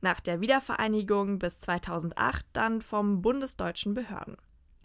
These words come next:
Zehn Jahre lang stand der große Gebäudekomplex im Herzen der Stadt leer, bis sich durch Engagement aus der Zivilgesellschaft etwas tat. Die Initiative Haus der Statistik besteht aus verschiedenen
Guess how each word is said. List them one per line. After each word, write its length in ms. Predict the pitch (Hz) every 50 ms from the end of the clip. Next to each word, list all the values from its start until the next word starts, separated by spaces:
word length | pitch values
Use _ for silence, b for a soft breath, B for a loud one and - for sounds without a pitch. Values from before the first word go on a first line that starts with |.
| b b b b b b b b b b b
Zehn 260 | - 302 302 294 277
Jahre 220 | 233 190 185 170 180
lang 220 | 170 151 151 175
stand 300 | - - - 185 175 175
der 80 | 175 170
große 380 | 175 - 208 226 240 - 233
Gebäudekomplex 1040 | 202 202 165 - 175 180 202 208 202 196 - 190 185 180 - 185 180 180 - - -
im 140 | - 175 165
Herzen 460 | 165 180 190 208 202 - - 190 180
der 120 | 170 165 170
Stadt 340 | - - 180 185 - -
leer, 260 | - 160 151 135 131 - b b b b b b b b b b
bis 160 | - 220 226
sich 200 | - 226 208 -
durch 240 | - 202 202 202 - -
Engagement 680 | 208 202 202 202 202 190 185 185 185 190 202 220 -
aus 160 | - - 202 202
der 180 | - 185 180
Zivilgesellschaft 1000 | - - 202 196 208 285 285 262 226 190 190 190 190 190 - - - 190 - -
etwas 340 | 185 - - 214 233 - -
tat. 360 | - 196 - - - - - _ _ _ _ _ b b b b b b b b b b b b b b b b b b -
Die 80 | - -
Initiative 880 | - 294 311 320 302 - 269 226 - - 233 226 202 214 214 208 196 - - - -
Haus 320 | - 180 226 247 262 - -
der 220 | - 190 190 185
Statistik 880 | 190 - - 175 - - 208 226 - - - 190 202 214 233 - - _
besteht 460 | - 196 - - 220 226 220 - -
aus 260 | 196 196 202 202 -
verschiedenen 720 | - - 202 196 - - 254 254 247 247 240 233 233 233